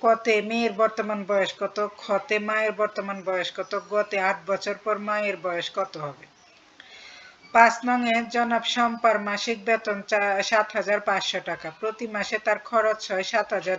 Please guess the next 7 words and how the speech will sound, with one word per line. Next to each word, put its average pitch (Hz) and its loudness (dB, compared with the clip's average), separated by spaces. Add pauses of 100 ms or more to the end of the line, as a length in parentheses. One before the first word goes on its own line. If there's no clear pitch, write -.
দুইশো 214 -4
পঞ্চাশ 220 -2
টাকা। 160 -8 (1080)
তাহলে 208 2
কতে 226 6
এক 220 6
মাসে 226 -4